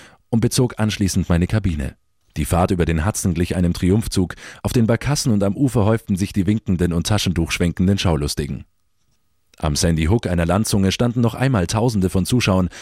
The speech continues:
und klatschten Beifall, als die Fregatte abends mit voller Kraft in die dunklen Gewässer des Atlantiks zog. Farragut war ein tüchtiger Seemann. Er hatte geschworen, das Meer von dem Monster zu befreien.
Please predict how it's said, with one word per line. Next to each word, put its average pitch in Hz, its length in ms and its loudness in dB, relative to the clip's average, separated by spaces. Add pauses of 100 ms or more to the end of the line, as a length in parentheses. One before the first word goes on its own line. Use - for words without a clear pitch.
(100)
und 117 160 0
klatschten 135 380 -2
Beifall, 110 420 0
als 71 160 -6
die 87 100 -2
Fregatte 87 460 0
abends 90 340 -2
mit 104 140 0
voller 131 300 0
Kraft - 280 -2
in 87 120 -6
die 80 100 -2
dunklen 87 380 0
Gewässer 82 340 0
des 78 160 -2
Atlantiks 76 540 -2
zog. - 320 -4 (500)
Farragut 82 560 0
war 87 80 4
ein 85 140 0
tüchtiger 87 400 0
Seemann. 87 380 2 (460)
Er 117 120 2
hatte 131 140 0
geschworen, 127 400 0
das 120 200 0
Meer 117 200 2
von 98 140 0
dem 92 120 2
Monster 92 320 0
zu 101 120 0
befreien. 95 460 -2